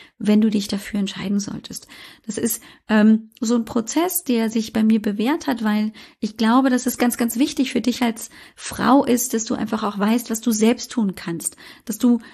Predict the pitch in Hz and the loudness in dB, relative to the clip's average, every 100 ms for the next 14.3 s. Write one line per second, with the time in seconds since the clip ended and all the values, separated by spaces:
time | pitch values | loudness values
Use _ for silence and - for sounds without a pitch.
0 | _ - 233 226 - - - - 262 226 | _ 0 2 2 -2 -6 -2 4 6 6
1 | 220 - 208 208 233 226 277 - 226 220 | 2 0 0 2 2 2 0 0 -2 -2
2 | - - 214 208 214 - - - 220 208 | -4 -4 -2 -2 -2 -6 -18 -4 -2 -2
3 | - 208 226 226 233 226 220 254 269 240 | -2 0 0 2 2 2 4 6 6 4
4 | 220 214 226 - 220 226 202 220 277 277 | 0 0 -2 0 -2 -2 -4 0 0 2
5 | 233 220 220 220 214 226 - - - - | -2 -2 -2 0 2 2 -2 -16 -14 0
6 | 214 214 202 262 359 269 247 233 226 220 | 2 4 4 4 4 0 0 2 2 0
7 | 220 233 - - - 285 294 - 226 226 | -2 -6 -12 -12 0 2 2 0 -2 2
8 | 220 233 233 220 - 226 220 - - - | 2 2 0 -4 -2 -2 -2 -8 -20 -20
9 | _ _ - 214 220 247 233 226 220 226 | _ _ -2 2 4 4 6 4 2 0
10 | 226 - 226 214 220 - - - _ _ | -4 -4 -2 -2 -2 -6 -16 -20 _ _
11 | - 208 - - _ _ _ _ - 233 | -8 -6 -8 -20 _ _ _ _ 0 2
12 | 240 269 - 240 240 240 220 214 233 226 | 6 4 2 -2 -2 -2 -2 0 0 2
13 | 220 214 202 208 233 - - - - 196 | 0 0 -2 -4 -6 -8 -18 -18 -10 -8
14 | 185 190 196 | -8 -8 -10